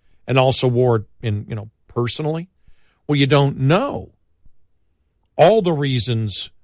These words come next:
all the reasons could be true, but you're not using campaign dollars, and it's a personal expense. Like I said, I just don't, I, I still just shake my head. I still don't get it,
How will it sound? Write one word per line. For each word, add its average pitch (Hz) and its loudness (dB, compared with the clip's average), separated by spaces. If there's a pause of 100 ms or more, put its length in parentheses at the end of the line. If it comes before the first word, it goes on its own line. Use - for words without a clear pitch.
(180)
all 175 4
the 156 2
reasons 117 -2
could 120 -2
be 117 -2
true, 123 -2
but 123 -4
you're 127 0
not 123 0
using 117 -6 (440)
campaign 113 -2
dollars, 135 -2
and 120 -6
it's 113 -6
a 123 -12
personal 127 -6
expense. - -10 (1040)
Like - -18
I 131 -8
said, 160 0
I 147 4
just 131 -4
don't, 131 -2 (100)
I, 123 0 (180)
I 123 0
still 143 0
just 107 -10
shake 117 -8
my 104 -14
head. 104 -8
I 98 -12
still 117 -8
don't 107 -8
get 113 -4
it, 98 -12